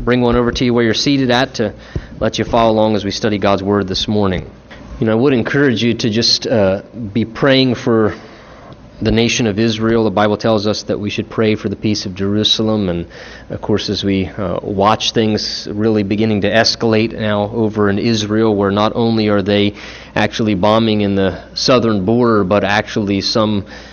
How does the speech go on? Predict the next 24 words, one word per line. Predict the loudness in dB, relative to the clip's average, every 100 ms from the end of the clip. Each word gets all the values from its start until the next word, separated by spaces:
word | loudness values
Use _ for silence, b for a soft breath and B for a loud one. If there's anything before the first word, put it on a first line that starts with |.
| B
um, | -2 0 0 -2 -8 -12 -20 -20 -20 -18 -14 -12 -14 -16 -18 B B B -2
artillery | -2 0 0 2 2 2
actually | 2 0 -4
beginning | -2 -2 0 0
to | 0
hit | 0 -2 -2
in | -4
Tel | 0 0
Aviv, | 0 0 0 2 0 -2 -8 -8
uh, |
and | -6 -4 -4 -2
also, | 0 2 2 2 2 2 0
it | -2 -6 -8
seems | -4 -2 -2 -2
recently, | -2 -2 -2 -4 -4
just | -2 -2 -2
some | -4 -2
small | -2 0 0 0
activity | -2 -4 -4 -2
even | -2 -2 -2
in | -2
Jerusalem. | -4 -2 -2 -2 -4 -4 -4
And, | -6 -8 B B B B
um, | -2 0 0 -4